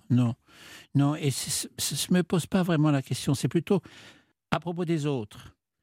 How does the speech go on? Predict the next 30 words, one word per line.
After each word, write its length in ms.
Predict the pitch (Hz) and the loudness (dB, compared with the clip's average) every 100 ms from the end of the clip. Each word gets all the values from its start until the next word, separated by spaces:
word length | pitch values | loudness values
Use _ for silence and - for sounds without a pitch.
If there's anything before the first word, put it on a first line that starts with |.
| _ _ _ _ _ | _ _ _ _ _
C'est-à-dire 580 | - 131 147 139 147 - | -2 0 0 0 -2 -2
que, 540 | 143 135 127 123 120 - | -2 0 0 0 -4 -6
euh, 240 | 131 120 135 - _ _ _ | -8 -8 -10 -16 _ _ _
lorsque 360 | 151 139 - 151 | -2 0 -2 0
mon 180 | 135 | 2
frère 420 | 127 - 147 139 123 | 0 0 0 0 0
a 60 | |
été 540 | 123 - 120 110 101 - | -2 -2 0 0 -2 -2
atteint 320 | 127 - 131 | -2 0 -2
par 160 | - 117 | 0 -2
le 80 | |
virus, 440 | 120 123 131 151 - | -2 0 0 0 0
j'ai, 140 | 120 113 _ _ _ _ | -2 -2 _ _ _ _
j'ai 140 | - 117 | -12 -12
pu 160 | - | -2
mesurer 580 | 127 135 139 143 135 139 - | 0 2 2 0 0 -2 -4
à 80 | |
quel 240 | - 139 123 | -4 -2 -2
point 180 | - 143 | 0 2
il 140 | 131 | 2
était 320 | 120 123 110 | 0 0 0
aimé. 300 | 117 107 95 _ _ _ _ _ _ _ _ _ | 2 2 -2 _ _ _ _ _ _ _ _ _
Par 160 | - 107 | 0 4
moi, 280 | 123 101 85 _ _ | 4 2 -4 _ _
bon. 180 | 107 110 - _ _ _ _ _ | 0 0 -6 _ _ _ _ _
Par 140 | - 113 | -2 2
mon 160 | 123 | 4
autre 260 | 127 123 123 | 2 0 -4
frère, 420 | - 123 107 107 _ | -2 -4 -4 -8 _
oui. 220 | 117 117 | -10 -10